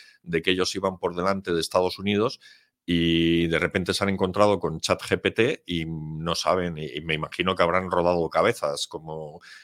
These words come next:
y habrá un, alguien en, en un, en un, en un rincón del país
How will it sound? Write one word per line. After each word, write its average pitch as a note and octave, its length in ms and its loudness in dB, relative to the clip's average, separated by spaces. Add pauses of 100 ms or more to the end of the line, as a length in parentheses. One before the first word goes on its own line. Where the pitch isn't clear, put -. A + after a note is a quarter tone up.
y D2+ 160 -6
habrá E2 260 2
un, E2+ 460 -2
alguien D#2+ 600 -2
en, D#2 440 -18
en D#2 200 -14
un, D#2+ 640 -20
en D#2 180 -10
un, D#2+ 1000 -10
en D#2+ 180 -8
un F2 160 -2
rincón F2 540 -2
del F2 180 2
país F#2+ 380 2